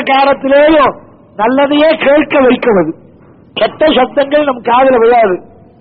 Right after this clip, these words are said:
நல்லதை கேட்க வைக்கும், புண்ணியத்தை சம்பாதிச்சு கொடுக்கும். சுமகத் புண்ணியம், தன்யம், இந்த ஆத்மாவை கிருத்தகிருத்தியனாக்கும். என்ன, கஜேந்திர மோட்ச சரித்திரம் நாம கேட்டுட்டோம், அதை நித்தியம் ஸ்மரிக்கிறோம்.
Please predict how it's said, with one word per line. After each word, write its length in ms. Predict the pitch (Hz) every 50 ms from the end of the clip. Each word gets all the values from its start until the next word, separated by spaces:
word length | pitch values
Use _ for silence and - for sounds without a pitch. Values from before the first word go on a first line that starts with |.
| _ _ _ _
நல்லதை 420 | - 185 220 254 277 285 285 302 302 302
கேட்க 300 | - 254 254 262 - - 254
வைக்கும், 420 | 233 214 208 - - 262 285 302 302 - - - - - - - _ _
புண்ணியத்தை 480 | _ - 247 277 302 302 285 - - 285 214
சம்பாதிச்சு 540 | 202 220 214 214 285 285 285 254 - 233
கொடுக்கும். 380 | 220 226 214 202 - 190 170 - -
சுமகத் 500 | - 196 214 262 262 247 254 - - -
புண்ணியம், 360 | 226 226 214 202 202 185 - - - -
தன்யம், 440 | 151 151 - 247 262 262 247 196 160 - - - - _ _ - - _ _ _ _ _ _ -
இந்த 180 | 185 180 208 190 180
ஆத்மாவை 640 | 208 247 254 - - - 269 277 277 277 285 277 254 226 208 - - - - _ _ _ _ _ _ _ _ _ _ - - - - - _
கிருத்தகிருத்தியனாக்கும். 1080 | - - 208 - - 277 226 262 269 - - 294 285 277 262 240 226 - - 180 160 - - _ _ _ _ _ _ _ _ _ -
என்ன, 100 | 202 254 240
கஜேந்திர 500 | 185 190 202 226 262 285 285 285 277 269 254
மோட்ச 300 | 254 247 254 247 247 240 233
சரித்திரம் 480 | - 226 233 262 247 - 277 277 277 262
நாம 200 | 233 233 214 196
கேட்டுட்டோம், 540 | - 202 233 240 240 247 196 202 170 139 - - _ _ _ _ _ _ _ _ _ _
அதை 180 | - - 185 202
நித்தியம் 400 | 196 214 - - - 294 269 -
ஸ்மரிக்கிறோம். 560 | - 214 214 226 254 - 254 240 220 185 170